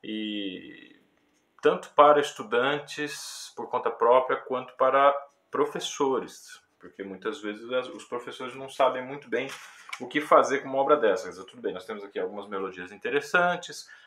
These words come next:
alguns estudos que são mais ou menos explícitos em relação à técnica que eles estão procurando desenvolver,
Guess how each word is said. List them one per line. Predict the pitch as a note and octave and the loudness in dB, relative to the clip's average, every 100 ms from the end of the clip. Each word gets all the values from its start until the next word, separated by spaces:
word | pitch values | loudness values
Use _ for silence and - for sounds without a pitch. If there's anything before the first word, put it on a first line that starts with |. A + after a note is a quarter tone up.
| - | 0
alguns | A2 A2+ A2+ | 2 2 -2
estudos | G#2+ - G#2+ - | -8 -12 -14 -12
que | - | -8
são | A2 | 2
mais | A#2 C#3+ C#3+ C3+ | 8 10 10 6
ou | A#2 | -2
menos | A#2 A#2 G#2+ | -2 -6 -6
explícitos | G#2+ - - - - G2+ | -12 -12 -12 -12 -14 -14
em | G#2 | -8
relação | G#2+ G#2+ - A2 | -4 -4 -2 -2
à | |
técnica | - B2 A#2+ - G#2+ | 4 4 4 -2 -12
que | - | -14
eles | G#2 G#2 | -16 -16
estão | - G#2+ | -12 -12
procurando | G#2 - G2+ G2 | -12 -10 -8 -8
desenvolver, | G2+ A2+ B2+ D3 D3+ E3+ | -12 -6 0 2 2 -4